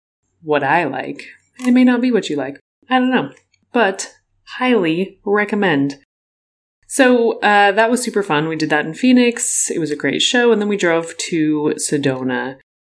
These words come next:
and that was lovely. And traveling with other people can be really hard.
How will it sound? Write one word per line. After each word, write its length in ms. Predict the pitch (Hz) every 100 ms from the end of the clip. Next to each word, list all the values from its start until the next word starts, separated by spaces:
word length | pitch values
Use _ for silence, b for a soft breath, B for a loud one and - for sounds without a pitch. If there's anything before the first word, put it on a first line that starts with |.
| _ _ -
and 200 | 165 151
that 240 | 143 139
was 320 | 143 143 - - -
lovely. 760 | 135 123 123 131 - - 151 _ _ _ _ _ _ _
And 600 | 233 247 165 147 175 202 _ _ _ _ _
traveling 460 | - 247 285 311 285
with 140 | 247
other 180 | 214 202
people 360 | 185 175 196
can 180 | 196 202
be 120 | 185
really 280 | 180 175 190
hard. 640 | 190 147 196 135 - 139